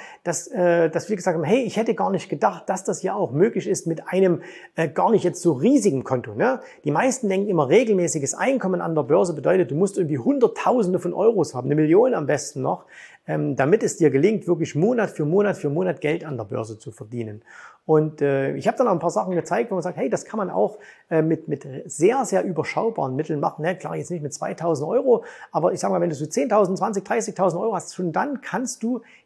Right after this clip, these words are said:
regelmäßig etwas an der Börse verdienen. Und das werde ich dir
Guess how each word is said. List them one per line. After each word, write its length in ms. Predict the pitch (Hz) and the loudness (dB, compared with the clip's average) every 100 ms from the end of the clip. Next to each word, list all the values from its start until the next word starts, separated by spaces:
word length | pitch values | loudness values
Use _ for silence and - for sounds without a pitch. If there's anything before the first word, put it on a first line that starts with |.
| _ | _
regelmäßig 800 | 147 240 254 202 196 190 196 - | 4 4 4 0 0 0 -8 -6
etwas 420 | 185 190 180 165 | -8 -4 -6 -6
an 140 | - 156 | -8 -4
der 100 | 143 | 0
Börse 320 | 151 165 151 | 0 0 -2
verdienen. 540 | 139 131 226 196 196 - - - | -6 -4 0 0 -2 -8 -20 -4
Und 140 | 160 | 0
das 160 | 156 151 | 0 2
werde 240 | 165 196 | 2 2
ich 180 | 214 - | -2 -4
dir 240 | 160 170 | 0 0